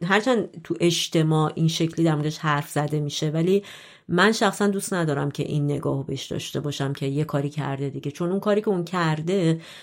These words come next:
معلوم نیست چه عواقب سنگینی برای شخص قربانی داشته، ولی از نظر اون یه شب بوده، یه لحظه بوده، یک آنی بوده و رفته. در نتیجه به نظر من اون بحث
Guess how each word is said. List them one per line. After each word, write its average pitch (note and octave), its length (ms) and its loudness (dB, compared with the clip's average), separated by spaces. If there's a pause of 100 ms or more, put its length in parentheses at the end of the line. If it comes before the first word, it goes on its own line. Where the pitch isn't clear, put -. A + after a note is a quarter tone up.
(120)
معلوم E3 300 4
نیست G#3 220 0
چه - 120 -4 (160)
عواقب E3 500 4
سنگینی E3+ 560 0
برای E3+ 200 0
شخص F3+ 280 -8
قربانی D#3+ 560 2
داشته، D#3 540 -2 (320)
ولی A3 120 4
از A3 200 2
نظر G#3+ 300 2
اون B3 180 2
یه C4+ 160 2
شب A#3 400 -2
بوده، F#3 340 -2
یه G#3+ 180 0
لحظه F#3+ 440 0
بوده، D#3+ 480 -2 (120)
یک F#3+ 420 -4
آنی G3+ 320 2
بوده F3 240 0
و F3+ 100 0
رفته. - 560 -6 (640)
در G3+ 120 6
نتیجه A3 400 4 (200)
به F#3 100 0
نظر F3+ 240 4
من A3 180 2
اون G#3 120 2
بحث F#3 460 0